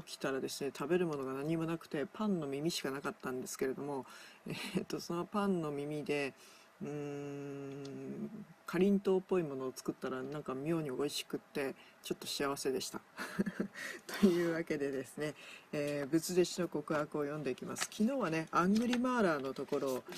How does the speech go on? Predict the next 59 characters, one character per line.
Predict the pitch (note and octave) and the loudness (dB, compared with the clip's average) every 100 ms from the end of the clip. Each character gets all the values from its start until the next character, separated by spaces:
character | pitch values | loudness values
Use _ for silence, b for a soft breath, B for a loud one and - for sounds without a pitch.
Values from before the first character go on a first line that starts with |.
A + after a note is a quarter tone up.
| - | -2
読 | D#3 | 0
ま | D#3 | 2
せ | D#3 C#3+ | 0 -2
て | C3 | -4
い | |
た | C3 | 0
だ | C#3 | -2
き | - | -2
ま | D3 C#3+ | -6 -6
し | |
た | - | -6
の | B2+ | -4
で、 | B2+ | -4
今 | - | -2
日 | |
は | F#3 | -2
そ | - C#3 | -2 -6
の | C3+ | -6
続 | - C#3+ F3+ | -6 0 0
き | G3 | 2
で | G3+ | 0
ご | F#3+ | 0
ざ | C3 | -2
い | B2+ | -4
ま | B2 | -4
す。 | - - - B B B B - | -2 -4 -4 B B B B 0
仏 | D#3+ - G#3 | 2 4 6
弟 | G3+ | 6
子 | G3 | 6
の | F#3 | 2
告 | F3 E3 D#3+ | 4 0 0
白、 | C#3+ - C#3 B2 | -4 -2 -2 0
テ | E3 F3+ | 4 6
ー | |
ラ | F#3+ F3 | 6 4
ガ | E3 C#3+ | 2 0
ー | |
タ | - | -2
ー、 | C3 A2 - B - | -6 -6 -10 B -2
中 | D#3+ E3+ | 0 2
村 | D#3+ D3 D3 | 2 2 0
は | C#3+ | -2
じ | C#3+ | -2
め | C#3 | -2
役、 | C3 - B2+ - | -2 0 -2 2
岩 | D#3 E3+ | 2 2
波 | F3 E3+ E3 | 2 2 0
文 | C#3+ B2+ | -2 -4
庫。 | - F3+ - - - - B B B E3 | -6 -8 -8 -20 -20 -20 B B B 6
二 | F3+ | 6
十 | F#3 A3+ G#3 | 8 4 4
ず | G#3 | 2
つ | - D#3+ | -2 0
の | D3 C3+ | 2 0
四 | - F#3+ | -2 -2
苦 | E3+ | -2
の | C#3 | -4
修 | C3 - C3 | -6 -2 -4
正。 | - C3+ B2+ | -2 -2 -2